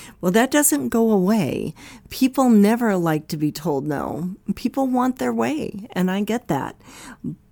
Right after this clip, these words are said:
The more you have given in, the worse that's going to become, because then people are going to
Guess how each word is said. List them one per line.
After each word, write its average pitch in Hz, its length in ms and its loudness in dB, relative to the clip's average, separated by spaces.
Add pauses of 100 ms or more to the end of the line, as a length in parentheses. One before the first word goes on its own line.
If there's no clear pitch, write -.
(520)
The 180 180 2
more 175 460 4
you 208 240 4
have 175 260 2
given 151 340 -2
in, 196 760 -2
the 185 120 -2
worse 160 320 0
that's 147 280 -4
going 147 320 -4
to 139 80 -6
become, - 760 -8 (440)
because 175 360 2
then 170 180 0
people 165 360 -2
are 156 160 0
going 165 400 -2
to 151 480 -2